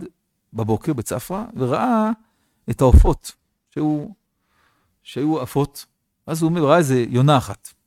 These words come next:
שפין אחדה. הולכת אחרי העופות, אחרי העופות האלה, יונה אחת.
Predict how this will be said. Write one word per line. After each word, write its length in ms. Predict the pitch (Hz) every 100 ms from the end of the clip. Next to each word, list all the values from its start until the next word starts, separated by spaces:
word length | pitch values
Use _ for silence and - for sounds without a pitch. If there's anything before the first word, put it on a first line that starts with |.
| _ _ _ _ _ _
שפין 360 | - - 208
אחדה. 320 | 170 160 139 - _ _ _ _ _ _ _ _ _ _ _ _ _
הולכת 300 | 151 196 196
אחרי 160 | 151 156
העופות, 360 | 143 - 135 -
אחרי 160 | -
העופות 300 | 135 - 113
האלה, 180 | 101 92 98 _ -
יונה 220 | 127 139
אחת. 340 | - 104 -